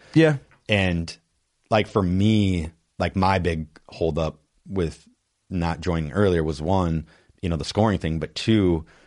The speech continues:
Speaker 2: it's like, where, okay, so if, you know, if I spend the money, like, where's, where's that money going?
Speaker 1: Mm-hmm.
Speaker 2: Like, what, what am I getting in return?
Speaker 1: Yeah.
Speaker 2: And I think that is a, like, we're so used to, like, spending money and then we, we get something in back,
Speaker 1: Yeah.
Speaker 2: right?
Speaker 1: Mm-hmm.
Speaker 2: Like,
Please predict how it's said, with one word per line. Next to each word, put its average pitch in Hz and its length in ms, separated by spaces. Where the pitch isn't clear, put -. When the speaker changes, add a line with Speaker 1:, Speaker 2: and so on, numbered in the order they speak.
Speaker 2:
it's - 400
like, 85 180
where, 92 260
okay, 90 240
so 87 160
if, - 240
you 101 100
know, 82 120
if 82 200
I 98 100
spend 101 360
the 85 60
money, 80 460
like, - 160
where's, 85 400
where's 85 220
that 85 120
money 76 180
going? 65 360
Speaker 1:
Mm-hmm. 117 160
Speaker 2:
Like, 104 200
what, 92 200
what 90 220
am 87 100
I 82 140
getting 82 340
in 78 140
return? 78 520
Speaker 1:
Yeah. 98 300
Speaker 2:
And 90 460
I 92 80
think 110 340
that 90 300
is 87 400
a, 80 240
like, 92 180
we're 113 100
so 127 220
used 101 300
to, 95 80
like, 82 140
spending 87 340
money 80 180
and 76 80
then 76 140
we, 76 280
we 85 160
get 76 220
something 76 300
in 69 80
back, - 340
Speaker 1:
Yeah. 117 120
Speaker 2:
right? 85 240
Speaker 1:
Mm-hmm. - 100
Speaker 2:
Like, 98 300